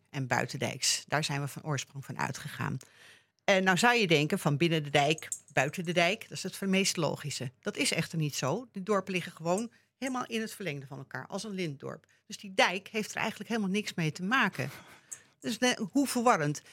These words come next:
En dan hebben we ook nog, dan denk je van het centrum van Eemnes, waar nu dus de Nicolaaskerk staat. Dan denk je, dat is binnendijks, dat is logisch.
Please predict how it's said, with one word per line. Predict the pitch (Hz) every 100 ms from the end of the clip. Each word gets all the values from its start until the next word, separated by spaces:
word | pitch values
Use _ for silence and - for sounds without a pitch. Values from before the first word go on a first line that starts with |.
| -
En | 233
dan | 254
hebben | 262 240
we | 330
ook | 370
nog, | 226 220 294
dan | 233
denk | 220 214
je | -
van | 208 202 175 175
het | 180 160
centrum | - 143 185 175
van | 214
Eemnes, | 208 196 185 202 -
waar | 160
nu | 151 147
dus | 139 -
de | 135
Nicolaaskerk | 139 160 151 - - 156 156
staat. | - 147 -
Dan | - 127
denk | 123
je, | - -
dat | - -
is | 285
binnendijks, | 254 226 156 - -
dat | - -
is | - 175
logisch. | 143 147 156 143 -